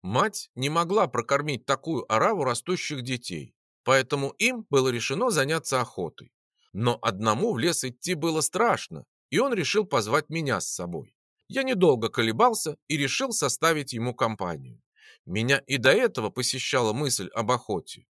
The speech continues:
но мать с отцом были категорически против моих блужданий по лесу. Одиночные охотники долго не жили, и все равно начал подготовку к охоте, несмотря на запрет родителей. Опыт охоты у меня был еще с прошлой жизни.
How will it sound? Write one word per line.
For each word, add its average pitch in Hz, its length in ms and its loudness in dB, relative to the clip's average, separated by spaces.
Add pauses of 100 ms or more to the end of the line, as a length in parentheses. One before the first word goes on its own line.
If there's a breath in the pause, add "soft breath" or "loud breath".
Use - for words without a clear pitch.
(320)
но 98 180 -4
мать 175 240 -2
с - 80 -2
отцом 127 460 -2
были 151 180 -2
категорически 151 800 -2
против 196 540 0
моих 123 320 -2
блужданий 127 520 2
по 139 220 -2
лесу. - 320 -6 (640 soft breath)
Одиночные 131 680 0
охотники 117 880 -2 (160)
долго 170 440 2
не 170 140 0
жили, 165 420 0 (360)
и 226 100 2
все 226 200 2
равно 208 300 2
начал 127 360 0
подготовку 131 680 0
к - 60 -6
охоте, - 540 -2 (140)
несмотря 120 560 -2
на 170 100 -2
запрет 127 400 0
родителей. 107 640 -4 (320)
Опыт 185 320 2
охоты 247 580 0
у 131 100 -4
меня 185 240 -2
был 202 220 2
еще 180 340 -2
с - 80 -10
прошлой 170 420 0
жизни. 95 500 -4